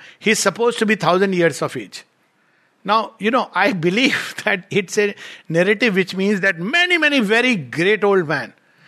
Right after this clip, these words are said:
he couldn't have, you know, so the yagna and all that takes place. So Rama also was fairly, you know, uh, in his, uh, maybe in his thirties or forties, that's how,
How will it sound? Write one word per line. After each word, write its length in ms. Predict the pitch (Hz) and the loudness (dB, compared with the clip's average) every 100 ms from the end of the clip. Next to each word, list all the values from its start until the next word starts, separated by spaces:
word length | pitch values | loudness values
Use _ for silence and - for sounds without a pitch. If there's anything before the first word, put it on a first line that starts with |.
| _ | _
he 140 | - 202 | -2 -2
couldn't 300 | 208 233 190 | 2 0 2
have, 200 | 202 175 | 2 2
you 80 | 185 | 0
know, 120 | 202 | 0
so 320 | - 190 180 | 0 0 0
the 140 | 151 175 | 0 0
yagna 560 | 151 165 175 185 180 | 2 0 2 2 2
and 120 | 170 | 2
all 140 | 160 160 | 2 2
that 220 | 156 151 | 0 0
takes 200 | 147 - | -6 -6
place. 280 | - 131 - - - | -12 -16 -16 -20 -20
So 240 | - 247 254 | -8 -2 -2
Rama 360 | 151 196 311 | 2 0 2
also 580 | 359 294 233 185 - 208 | 2 2 2 0 0 0
was 540 | 240 196 214 214 - - - _ | 2 2 2 0 -6 -12 -20 _
fairly, 920 | - - 226 311 320 302 302 285 262 - - | -16 -2 2 2 2 2 2 2 -2 -10 -12
you 160 | 196 214 | -4 0
know, 380 | 254 240 - 226 _ _ _ 254 175 | 0 -2 -6 -18 _ _ _ -12 -4
uh, 260 | 170 156 - | -2 -2 -2
in 120 | 190 214 | -2 0
his, 360 | 214 165 - | 0 -2 -6
uh, 160 | - 165 | -4 -4
maybe 380 | 160 196 247 233 | 0 0 2 0
in 80 | |
his 300 | 202 196 - | 0 -2 -4
thirties 560 | - 165 165 - 202 190 | -4 -4 -4 -2 0 2
or 80 | 175 | 0
forties, 520 | - - - 185 151 | 0 -2 0 -4 -2
that's 220 | 151 147 | -2 -2
how, 260 | 165 151 | 0 -2